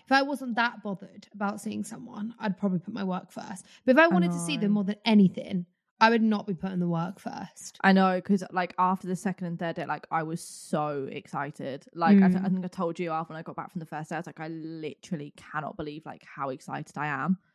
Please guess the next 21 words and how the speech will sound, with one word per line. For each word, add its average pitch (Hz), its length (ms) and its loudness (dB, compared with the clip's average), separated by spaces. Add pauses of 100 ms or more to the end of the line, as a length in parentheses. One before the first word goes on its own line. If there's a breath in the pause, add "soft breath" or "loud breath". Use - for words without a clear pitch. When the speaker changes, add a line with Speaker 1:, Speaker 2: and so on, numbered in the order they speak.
(500)
Speaker 2:
And 202 100 10
I 202 80 10
don't, 185 220 2
I 180 120 -4
don't 190 180 -2
know. 160 440 -6 (160)
I 202 140 8
don't 220 180 6
know. 190 300 2
Now 196 200 0
it's, 226 140 4
it's 226 160 -2
getting 208 320 0
warmer 180 240 -4
outside. 170 380 -6
I'm 165 120 -10
ready 180 140 -4
for 180 120 -12
hot 180 140 -16
girl 170 160 -12
summer. 160 480 -8